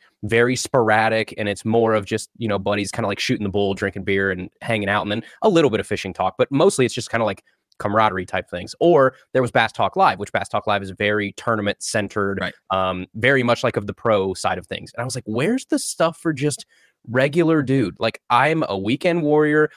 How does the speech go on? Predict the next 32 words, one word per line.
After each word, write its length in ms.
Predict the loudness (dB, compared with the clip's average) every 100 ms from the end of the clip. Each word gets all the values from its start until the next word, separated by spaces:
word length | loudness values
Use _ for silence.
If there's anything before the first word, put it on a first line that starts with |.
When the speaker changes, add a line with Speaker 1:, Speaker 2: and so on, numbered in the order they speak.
| _ -4
Speaker 1:
I 60 |
wanna, 340 | 2 4 4 2
like, 200 | 0 -2 _ -4
I'm 140 | 0
a 20 | 2
nerd. 380 | 2 0 -2
So 120 | -2 0
when 140 | 2
I 60 | -2
tune 300 | -2 -2 -2
into 120 | -2
something, 320 | -2 -2 0
I 60 | 0
want 320 | 0 -2 _
to 140 | -4
learn 420 | -2 -2 -2 -4 -8 _
something, 340 | -6 -4 -2 -4
like, 160 | -6
to, 180 | -6 -8 -8 -4
to 260 | -4 -4 -8 _ _ _ 0
know 200 | 2 4
that 180 | 2 0
I 100 | -2
left 420 | 2 2 0 -4
with 200 | -4 -2
more 200 | 0 2
knowledge 340 | 2 0 -2
than 80 | -6
I 60 | -6
came 260 | -4 -4
in 140 | -2 0
with." 260 | 0 -2